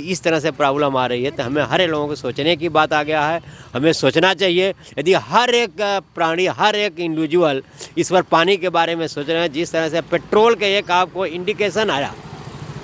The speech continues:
कि मुश्किल से सबको पता था कि एक दो दिन में सब प्रॉब्लम सॉल्व हो जाएगी, लेकिन इतना हयोक मच गया था कि लोग एक पेट्रोल से दूसरे पेट्रोल पर लाइन से लाइन किए हुए थे, पूरे दिन, दिन भर लाइन में खड़े हुए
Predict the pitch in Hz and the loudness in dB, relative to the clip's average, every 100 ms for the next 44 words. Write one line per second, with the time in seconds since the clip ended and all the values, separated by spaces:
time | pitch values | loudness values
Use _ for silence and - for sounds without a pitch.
0 | - - - - 190 190 226 - 277 247 | -14 -12 -6 2 6 6 4 2 2 2
1 | 226 226 208 285 269 269 233 160 107 - | 2 0 2 2 4 2 2 -2 -6 -14
2 | - - 240 233 233 196 240 233 226 240 | -20 -8 2 4 4 2 2 0 0 -2
3 | 214 233 175 220 220 214 190 180 156 143 | 0 -2 0 0 2 0 0 0 -2 -4
4 | 120 101 - - 156 185 233 202 165 233 | -8 -12 -18 -4 -2 2 2 0 0 0
5 | 208 - 170 220 269 190 202 190 180 190 | 0 0 0 4 2 2 0 0 2 2
6 | 196 165 185 180 175 180 190 170 202 165 | 2 -2 -4 -4 -6 -4 -4 -2 -4 -2
7 | 170 160 165 156 135 143 190 147 160 170 | -6 -4 -6 -6 -8 -2 -2 0 -4 -2
8 | 165 175 139 151 190 196 156 151 143 175 | -2 0 2 2 2 -2 -6 -4 -2 0
9 | 190 - - - 160 170 165 170 180 180 | -2 -10 -18 -6 2 4 4 2 0 2
10 | 202 196 135 240 233 240 202 196 180 185 | 2 4 2 2 2 2 2 2 0 0
11 | 180 - 151 160 147 147 | -4 -6 -6 -4 -4 -6